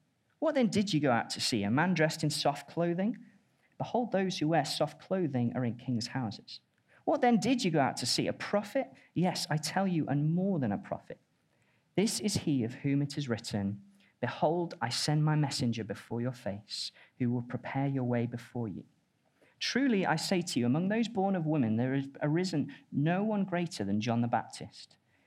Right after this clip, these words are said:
Yet the one who is least in the kingdom of heaven is greater than he." From the days of John the Baptist until now, the kingdom of heaven has suffered violence, and the violent take it by force.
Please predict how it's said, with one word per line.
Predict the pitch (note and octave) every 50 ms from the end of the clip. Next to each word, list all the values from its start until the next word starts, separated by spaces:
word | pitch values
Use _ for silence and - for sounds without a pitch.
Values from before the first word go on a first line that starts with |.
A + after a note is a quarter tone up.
| _ _ _ _
Yet | - C#3+ D#3 D3+
the | E3 E3
one | F3 E3+ F3+ G3 A3 A#3 B3
who | A#3+ A3 A3
is | G3+ E3 D#3
least | D3 D#3 F3+ G#3 G#3+ - -
in | - - D#3
the | C3+
kingdom | C#3 - - - E3+ F#3 F3+ E3+
of | D#3+ D3+
heaven | - - - F3 E3 D3+ A#2 G#2+ G#2 A2 G#2+ -
is | C3 A#2+
greater | - - A#2+ C3 C#3 C3+ - -
than | A#2 A#2 G2 G2+
he." | - - - C3+ - - _ _ _ _ _ _ _ _ _ _ _ _ _ _ _ _ _ _ _ _ _
From | - - D#3 D3
the | C#3+
days | C#3+ D3 D#3 F3 G3 G#3 G3 F#3+
of | E3
John | - - E3 D#3+
the | E3+
Baptist | E3 E3+ D#3 - - - - - -
until | B2+ A#2+ B2 - - D3+ D#3
now, | D#3 C#3 A2 G#2+ G#2+ G2+ G#2 A#2+ - - - _ _
the | -
kingdom | - - - E3 F3 F3 F3 E3+
of | E3+ D3+
heaven | - - - C3+ B2 C3 A#2+
has | A2+ A2+ -
suffered | - - C3 B2 - - B2
violence, | A#2+ A#2+ A2 A2+ G#2+ G2+ - - - - - - - - - - - - -
and | A#2 A#2
the | A2+
violent | A2 A2 A#2+ C3 D3 D3 C3+ A#2+ A2+
take | - - A#2+ A#2+ -
it | - -
by | - G2+ G#2
force. | - - - G#2+ - - - - - - - -